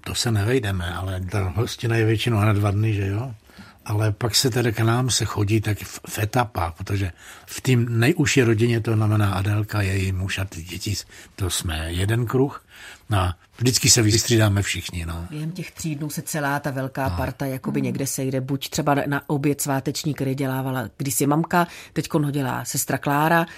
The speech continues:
Speaker 2: a už zase myslím, že poslední rok jsme tam šli už potom jenom na kafe, ale vždycky nás těch třicet se sejde a
Speaker 3: <laughs>
Speaker 2: prokecáme si až do večera. Ta tradice nám trvá.
Speaker 3: Dát vás všechny dohromady,
Speaker 2: To je neuvěřitelný,
Speaker 3: až se
Speaker 2: ano,
Speaker 3: budou
Speaker 2: ano.
Speaker 3: potom ty vaše vnučky vdávat a, že, a
Speaker 2: No to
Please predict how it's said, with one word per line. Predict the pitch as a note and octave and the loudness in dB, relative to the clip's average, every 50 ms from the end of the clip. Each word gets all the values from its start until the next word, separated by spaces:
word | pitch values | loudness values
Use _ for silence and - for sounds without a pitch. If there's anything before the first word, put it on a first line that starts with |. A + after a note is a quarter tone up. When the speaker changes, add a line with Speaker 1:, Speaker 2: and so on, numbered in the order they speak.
| - - - | -20 -12 -6
Speaker 2:
a | D3 D3 - | -6 -6 -4
už | E3 C#3 - - - | -6 -8 -10 -6 -4
zase | C#3+ C3+ - D3+ | -4 -2 -2 -2
myslím, | C3+ B2 - - C3+ | -2 -2 -2 -2 -2
že | C#3 | -2
poslední | - - G#2+ - D3 C3+ C#3+ C#3 | -4 -4 -4 -2 0 0 0 0
rok | B2+ - | 0 -2
jsme | - C#3 C3 | -2 -4 -4
tam | C3+ B2+ | -4 -4
šli | A#2+ - C3+ | -4 -4 -4
už | C3 A2+ | -4 -4
potom | - - B2 - D3 C3+ C3+ | -6 -8 -8 -4 -2 0 2
jenom | C3+ C#3 C#3 | 2 4 4
na | C3 C3 | 2 2
kafe, | - - C#3+ - - E3 D3 C#3+ - - - - | 0 -2 -2 0 4 4 4 4 2 -4 -12 -6
ale | - - D3 | -2 -2 0
vždycky | C#3 C3+ C3 - - - D3 | 2 2 0 0 0 2 4
nás | C3+ B2 B2 - | 4 4 2 0
těch | - - C3 - | -2 -2 -4 -4
třicet | - - - E3 - - F3 - | 0 2 2 4 6 6 4 4
se | - - E3 | 6 4 4
sejde | - - D3+ C#3+ C#3 D3+ D3+ B2+ | 4 4 4 4 6 6 6 6
a | A2+ C3+ | 6 4
Speaker 3:
<laughs> | B2 F#3+ | 2 2
Speaker 2:
prokecáme | C#3+ C#3 F#3+ G#3+ C#3 C3 - C#3+ C3+ C3+ C#3 C3 | -2 -2 0 0 -2 0 2 2 2 2 2 0
si | - - - | 0 0 0
až | C#3+ C3+ | 0 0
do | D3 C3+ | 0 0
večera. | C#3 C3+ - - C3+ C3+ | 0 0 0 0 0 0
Ta | C3+ - E3 D#3 D#3 D#3+ - | 0 0 0 0 0 -2 -2
tradice | - D3 C#3+ D#3 C#3+ - D#3 | -4 -4 -4 -4 -4 -4 -2
nám | C#3 C#3 D3 | -2 -2 -2
trvá. | C#3 - C#3+ C3 A#2+ A#2+ A2 A2+ - - - | -2 -4 -2 -2 -2 -4 -6 -10 -16 -14 -8
Speaker 3:
Dát | E3 E3 E3 E3 E3 - | -4 -4 -4 -4 -4 -4
vás | F3+ F3+ G3 A#3+ - | -6 -6 -4 -6 -6
všechny | - - F3 D#3 - C4+ G3 | -4 -2 -2 0 0 0 0
dohromady, | F3+ F#3 F3 F#3+ F#3+ F3+ F3+ F3+ F3+ F#3 | 0 -2 -2 -2 -2 0 0 0 0 0
Speaker 2:
To | F#3 G3+ | 0 0
je | |
neuvěřitelný, | G#3 G#3+ G#3+ G3+ - - C#4+ C#4 - - - - - E3 D#3+ E3 | 0 0 -2 -2 -4 -4 -4 -4 -4 -4 -6 -6 -4 -4 -2 -2
Speaker 3:
až | E3 - | -2 0
se | - - | 2 2
Speaker 2:
ano, | G3 - | 2 4
Speaker 3:
budou | F#3 F3+ G3+ G3+ F#3+ | 4 4 4 4 4
Speaker 2:
ano. | F3 F#3+ F#3+ F3+ F3 | 2 0 -2 -2 0
Speaker 3:
potom | F#3+ G3+ G#3 G#3+ G#3+ | 2 2 4 4 4
ty | G#3 A3 | 2 2
vaše | G#3 G3 - - A3 | 2 2 2 2 2
vnučky | F#3+ G3+ G3 - - - G#3+ | 2 2 2 0 0 -2 -2
vdávat | F#3 F3+ F#3+ F3+ E3+ F3 E3+ F#3 F#3+ G3+ A3 D4 F#4 F4 - - - - - - - - | 0 2 2 2 2 2 2 2 2 2 0 -2 -4 -6 -8 -14 -20 -18 -18 -18 -12 -8
a, | - | -6
že, | D3+ D3+ - | -4 -4 -4
a | - E3 | -2 0
Speaker 2:
No | D#3+ D#3+ | 0 0
to | - | 0